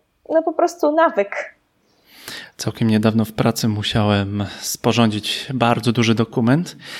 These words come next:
Speaker 2: w języku angielskim i był to jeszcze dokument, y, angielski dla Brytyjczyków, więc musiało być po prostu wszystko, no, przepięknie zrobione.
Speaker 1: I idealnie.
Speaker 2: Em, idealnie, wspaniale. Jeszcze chciałem zrobić to tak dobrze, żeby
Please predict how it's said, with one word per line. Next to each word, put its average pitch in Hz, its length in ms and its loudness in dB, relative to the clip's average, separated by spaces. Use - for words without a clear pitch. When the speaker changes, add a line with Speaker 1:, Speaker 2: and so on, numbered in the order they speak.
Speaker 2:
w 127 60 -4
języku 117 360 0
angielskim 123 580 2
i 110 60 0
był 110 160 -2
to 101 580 0
jeszcze 101 380 -2
dokument, 104 720 -2
y, 101 400 -2
angielski 120 600 0
dla 110 200 2
Brytyjczyków, 113 720 0
więc 110 220 0
musiało 107 380 0
być 107 180 -4
po 113 100 -12
prostu - 260 -8
wszystko, 117 360 -2
no, 113 100 -2
przepięknie 117 800 0
zrobione. 110 920 4
Speaker 1:
I 214 220 4
idealnie. 202 560 0
Speaker 2:
Em, - 140 2
idealnie, 127 680 0
wspaniale. 117 520 -2
Jeszcze 107 580 0
chciałem 120 260 -2
zrobić 117 240 0
to 120 100 -4
tak 120 200 -2
dobrze, 131 300 2
żeby 113 280 2